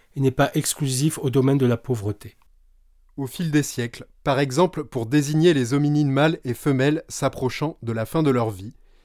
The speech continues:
Speaker 2: il est employé vieillard, puis vieux, avant de devenir des personnes âgées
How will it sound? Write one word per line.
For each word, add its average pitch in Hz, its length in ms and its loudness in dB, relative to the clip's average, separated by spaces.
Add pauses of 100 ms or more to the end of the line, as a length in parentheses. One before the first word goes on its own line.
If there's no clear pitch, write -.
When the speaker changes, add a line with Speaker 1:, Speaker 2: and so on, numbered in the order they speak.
(140)
Speaker 2:
il 151 120 0
est 147 140 2
employé 165 380 2
vieillard, 123 680 0 (160)
puis 139 220 -6
vieux, 117 320 -4 (380)
avant 151 240 2
de 151 120 2
devenir 143 500 2
des 117 140 -2
personnes 151 460 0
âgées 113 340 -2